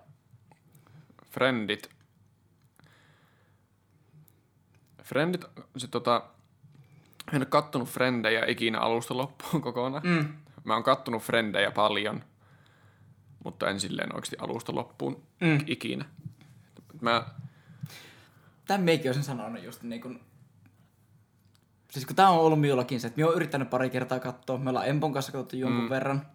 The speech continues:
Speaker 2: ja mä oon niin kun yksittäisiä jaksoja kattonut
Speaker 1: Mm.
Speaker 2: ja tavallaan tykännyt siitä.
Speaker 1: Niin.
Speaker 2: Mutta se, että mun mielestä siinä ei oo semmoista niin koukuttavaa
Speaker 1: Niin,
Speaker 2: tämmöstä
Speaker 1: ei ookaan.
Speaker 2: draaman kaarta. Että se
Speaker 1: Niin,
Speaker 2: on just
Speaker 1: nimenomaan,
Speaker 2: semmonen, että se
Speaker 1: just
Speaker 2: voi
Speaker 1: nimenomaan
Speaker 2: aloittaa
Speaker 1: se
Speaker 2: melkein
Speaker 1: tuo.
Speaker 2: mistä tahansa kohdasta ja katsoa
Speaker 1: Niinpä,
Speaker 2: vaikka viisi
Speaker 1: niin.
Speaker 2: jaksoa putkeen, mutta sitten se ei
Speaker 1: Niinpä.
Speaker 2: oo semmonen,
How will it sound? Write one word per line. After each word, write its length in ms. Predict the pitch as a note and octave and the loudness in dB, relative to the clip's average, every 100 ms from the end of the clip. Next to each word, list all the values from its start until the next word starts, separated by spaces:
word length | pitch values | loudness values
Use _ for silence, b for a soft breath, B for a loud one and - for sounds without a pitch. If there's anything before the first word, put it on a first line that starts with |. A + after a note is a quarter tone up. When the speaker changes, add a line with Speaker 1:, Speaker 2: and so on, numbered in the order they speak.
| _ _ _ - | _ _ _ -2
Speaker 2:
ja 200 | C3 - | -2 0
mä 220 | C#3 C3+ | 0 2
oon 140 | C#3 | 2
niin 100 | C#3 | 0
kun 140 | C#3+ D3+ | -4 -4
yksittäisiä 440 | D3+ - C#3 C3 | -6 -4 -6 -4
jaksoja 360 | A#2+ C3 - A#2+ | -4 -4 -6 -6
kattonut 460 | C#3+ C#3+ A#2 D3 C#3+ | -6 -6 -4 -4 -6
Speaker 1:
Mm. 60 | |
Speaker 2:
ja 60 | - | -4
tavallaan 360 | C#3+ C3 B2+ A#2+ | 0 2 2 0
tykännyt 380 | A2+ G#2 A2+ | -4 -10 -10
siitä. 280 | - - - - | -10 -12 -14 -12
Speaker 1:
Niin. 280 | A#2 C3 B2 | -12 -12 -8
Speaker 2:
Mutta 380 | C#3+ C#3+ C#3+ - B B B | -6 0 0 -2 B B B
se, 220 | - C#3+ | 0 0
että 300 | B2+ C3+ - - | 0 -4 -4 -10
mun 80 | - _ _ | -20 _ _
mielestä 340 | C#3 C#3 D3 | -6 -4 -4
siinä 260 | - D3 D#3+ | -2 0 2
ei 80 | D#3+ | 0
oo 60 | |
semmoista 580 | C3+ C#3 C3 A#2+ C#3 - - - | -2 -4 -6 -4 -4 -4 -14 -10
niin 280 | C3 D3 B2 | -4 -2 0
koukuttavaa 680 | B2+ B2+ B2 - A#2 A#2 - | 0 0 -2 -4 -4 -2 -2
Speaker 1:
Niin, 280 | D#3+ D3 G#2+ | 2 2 0
Speaker 2:
tämmöstä 200 | - C3 | -2 0
Speaker 1:
ei 120 | C#3 | 2
ookaan. 300 | C3 A#2+ B2+ | 2 2 2
Speaker 2:
draaman 220 | G#2 C3 | 2 0
kaarta. 280 | C3 C#3 D3 | -4 -4 -2
Että 100 | D3 | 2
se 60 | - | 4
Speaker 1:
Niin, 0 | |
Speaker 2:
on 40 | C3+ | 6
just 60 | |
Speaker 1:
nimenomaan, 220 | E3+ B2+ A#2 | 6 6 6
Speaker 2:
semmonen, 60 | |
että 40 | C#3+ | 4
se 40 | |
Speaker 1:
just 60 | E3 | 4
Speaker 2:
voi 80 | |
Speaker 1:
nimenomaan 200 | E3+ G3 | 6 6
Speaker 2:
aloittaa 180 | D3 B2 | 4 2
Speaker 1:
se 40 | C#3+ | 2
Speaker 2:
melkein 240 | C3+ C#3+ | 2 2
Speaker 1:
tuo. 80 | D#3 | 2
Speaker 2:
mistä 160 | E3 | 0
tahansa 380 | D3+ C#3 C3 A#2+ | -2 -2 0 -2
kohdasta 500 | A#2 B2 B2 A#2 - | -8 -6 -4 -4 -6
ja 60 | D#2 | -4
katsoa 160 | - B2+ | 2 4
Speaker 1:
Niinpä, 180 | B2+ | 4
Speaker 2:
vaikka 240 | C3+ B2+ C3 | 4 2 2
viisi 140 | C3 | 4
Speaker 1:
niin. 100 | B2 | 4
Speaker 2:
jaksoa 300 | B2+ - D3 | 2 -2 -6
putkeen, 480 | C3+ D3 - - D3+ | -4 -8 -6 -2 0
mutta 200 | D3+ D3+ | 0 -4
sitten 240 | - - | -8 -2
se 80 | B2 | 2
ei 60 | B2 | 4
Speaker 1:
Niinpä. 120 | C#3 | 4
Speaker 2:
oo 40 | A#2+ | 4
semmonen, 420 | D3+ C#3 C3+ | 2 4 4